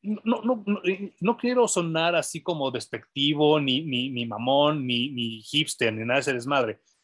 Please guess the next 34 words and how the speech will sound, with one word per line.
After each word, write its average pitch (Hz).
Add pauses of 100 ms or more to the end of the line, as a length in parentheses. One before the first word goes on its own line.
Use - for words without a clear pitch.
(300)
Si -
estás 226
acostumbrado 151
a 135
leer 135
libros, 123 (320)
obviamente 185 (100)
lo 139
vas 165
a 190
digerir 160 (600)
de 147
manera 170 (140)
rapidísima. 180 (560)
Si -
estás 220
acostumbrado 196
a 185
leer 180
cómics, 185
te 120
va -
a -
costar 190
un 190
poquito -
más 165
de 160
trabajo 139
entender 135
lo 135
que 127
te 135
digo. 147